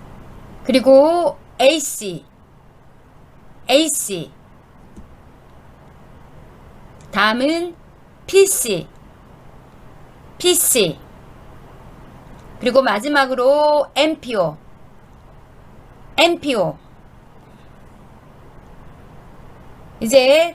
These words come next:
답을 모두 기입하셨으면 정답을 확인해 보도록 하겠습니다. 에이엠, 에이엠은 아침, 피엠, 피엠은 오후, H는 시간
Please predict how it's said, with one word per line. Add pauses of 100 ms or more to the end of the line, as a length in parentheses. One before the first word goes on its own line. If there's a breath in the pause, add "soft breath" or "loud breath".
답을
모두
기입하셨으면 (460)
정답을
확인해
보도록
하겠습니다. (1900 soft breath)
에이엠, (280)
에이엠은
아침, (840)
피엠, (120)
피엠은
오후, (640 soft breath)
H는
시간